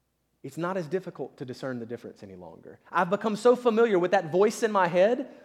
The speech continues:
I've become so familiar with the voice of the Spirit that I, it's easier for me to recognize the difference, right? And in some sense, the way I express it is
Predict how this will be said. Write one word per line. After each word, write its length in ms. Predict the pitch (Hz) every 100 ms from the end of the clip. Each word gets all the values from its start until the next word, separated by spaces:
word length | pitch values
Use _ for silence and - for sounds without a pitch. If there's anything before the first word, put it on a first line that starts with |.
| _ _
I've 140 | 165 180
become 200 | 202 214
so 180 | 247
familiar 400 | 240 233 220 240
with 160 | 220 220
the 80 | 196
voice 320 | 190 233 -
of 100 | 220
the 80 | 175
Spirit 600 | - 214 226 269 262 214
that 100 | 220
I, 80 | 214
it's 300 | 254 247 214
easier 300 | 277 277 240
for 100 | 185
me 80 | 208
to 80 | 180
recognize 520 | 185 185 165 151 143
the 80 | 139
difference, 340 | 147 - 98
right? 100 | 147 175
And 120 | 190
in 100 | 185
some 240 | - 294
sense, 500 | 302 196 156 - - - - -
the 80 | 165
way 120 | 190
I 120 | 175
express 360 | 160 - 190 180
it 60 |
is 160 | 156 147